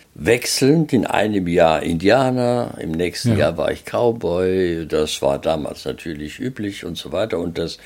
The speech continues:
Speaker 1: hatte natürlich einen irgendwie unklaren, aber eher positiven Kontext mit Amerika.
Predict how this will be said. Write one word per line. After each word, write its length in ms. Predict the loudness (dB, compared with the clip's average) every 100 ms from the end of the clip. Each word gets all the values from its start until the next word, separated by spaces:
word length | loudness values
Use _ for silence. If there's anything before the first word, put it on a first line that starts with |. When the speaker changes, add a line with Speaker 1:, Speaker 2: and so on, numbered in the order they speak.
| -20 -18 -16 0
Speaker 1:
hatte 300 | 0 2 2
natürlich 680 | 2 2 2 2 0 0
einen 300 | 2 2 0
irgendwie 800 | 2 6 6 6 2 2 0 0
unklaren, 1040 | 0 2 2 -2 0 2 2 -2 -2 -2 0
aber 320 | -2 0 0
eher 240 | 0 0
positiven 880 | -2 0 2 0 -6 -6 -6 -4 -8
Kontext 960 | -4 -2 -2 -2 -2 -2 -8 -14 -8 -4
mit 400 | -4 -4 -18 _ -2
Amerika. 1300 | 0 0 -2 -2 -2 -4 -4 -2 -2 -8 -12 -14